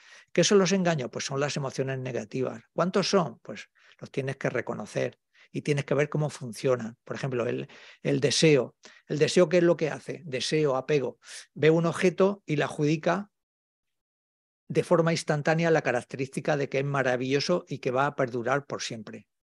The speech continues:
y que, y que tú lo necesitas para ser feliz. Entonces, en base a eso, pues,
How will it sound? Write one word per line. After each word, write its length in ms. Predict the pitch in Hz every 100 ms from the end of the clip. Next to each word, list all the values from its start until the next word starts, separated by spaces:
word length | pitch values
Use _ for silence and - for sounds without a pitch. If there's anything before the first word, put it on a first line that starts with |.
| _ _ _ -
y 100 | 139
que, 320 | 139 131 -
y 220 | 139 139
que 160 | 135 143
tú 160 | 165
lo 100 | 156
necesitas 520 | 156 143 - 151 175 165
para 180 | 135
ser 200 | 107 139
feliz. 440 | - 123 117 113 _ _ _ _ _
Entonces, 340 | - 156 156 - _ _ _ _ -
en 140 | 139
base 280 | 139 151 170
a 40 | 175
eso, 280 | 170 208
pues, 320 | 185 135 -